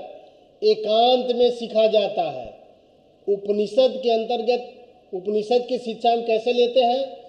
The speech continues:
इनका गुरु के समीप जो शिष्य एकांत में बैठकर शिक्षा ग्रहण त-, करता है, समीप बैठकर शिक्षा ग्रहण करता है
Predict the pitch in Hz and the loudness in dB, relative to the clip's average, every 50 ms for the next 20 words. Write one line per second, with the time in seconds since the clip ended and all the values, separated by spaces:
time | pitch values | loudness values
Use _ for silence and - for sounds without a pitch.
0 | - - - _ _ 208 214 214 220 202 - 240 240 240 226 240 - - - - | -20 -20 -20 _ _ -8 -8 -6 -6 -4 0 2 2 2 2 0 -4 -10 -16 -18
1 | - - - - _ _ _ _ _ _ _ _ - - _ _ _ _ _ _ | -20 -20 -20 -20 _ _ _ _ _ _ _ _ -20 -20 _ _ _ _ _ _
2 | _ _ _ - 160 151 143 180 202 220 247 262 269 269 - 262 254 247 - - | _ _ _ -20 -16 -6 -2 2 2 4 4 4 2 4 6 6 6 6 6 4
3 | 208 202 214 220 226 220 190 - - - - - - - _ _ _ _ _ _ | 2 4 4 2 2 2 -2 -4 -8 -16 -20 -20 -20 -20 _ _ _ _ _ _
4 | _ _ _ _ _ _ _ 156 139 160 226 240 240 240 240 - 240 247 233 - | _ _ _ _ _ _ _ -8 4 8 8 8 8 8 4 0 -4 -4 -4 -4
5 | - 220 180 156 147 - - - _ _ _ 175 185 - - 202 202 208 220 233 | -6 -8 -8 -8 -12 -18 -20 -20 _ _ _ -4 -4 -2 0 0 2 4 4 4
6 | 233 - 226 226 233 226 185 190 208 226 240 226 - - 240 214 - - 214 202 | 4 2 2 4 4 4 6 8 8 8 8 6 4 2 0 0 0 -2 -8 -8
7 | - - 220 214 - 208 202 208 196 190 - 202 180 165 180 185 185 - 208 190 | 2 4 6 6 6 6 4 4 2 0 -2 -4 -4 -2 -4 -4 -2 0 2 2
8 | 170 147 127 - - - - - - - _ _ _ _ _ _ _ _ _ _ | 2 0 -2 -6 -10 -16 -20 -20 -20 -20 _ _ _ _ _ _ _ _ _ _
9 | _ _ - - - - 202 202 208 226 254 269 262 214 180 220 226 226 214 180 | _ _ -20 -6 2 6 6 6 6 6 4 2 2 6 10 10 10 10 8 4
10 | - 233 220 - - 214 208 - 208 208 190 196 202 202 196 185 - - 196 185 | 2 0 0 0 -2 -6 -4 0 0 2 4 4 4 4 2 2 2 0 0 0
11 | 180 - 214 202 185 165 135 127 | 0 0 0 2 2 0 -2 -4